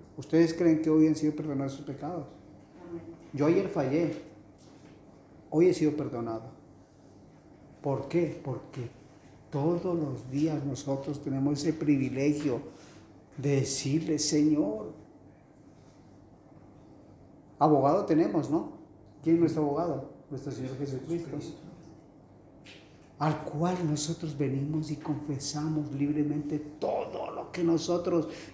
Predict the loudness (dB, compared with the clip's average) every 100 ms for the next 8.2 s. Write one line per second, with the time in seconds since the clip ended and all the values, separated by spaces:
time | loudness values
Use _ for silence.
0 | -2 4 4 6 6 6 4 4 2 0
1 | 4 6 6 4 4 4 6 8 8 6
2 | 0 2 6 8 8 8 4 2 -6 -16
3 | -20 -20 -20 -20 -20 _ _ -20 -20 -20
4 | -20 -20 -20 -20 -20 -20 -20 -20 -20 -20
5 | -20 -20 -20 -20 -20 -20 -20 -20 -20 -20
6 | -20 -20 -20 -20 -20 -20 -20 -20 -20 -20
7 | -20 -20 -20 -10 -8 -4 -2 0 0 -2
8 | -8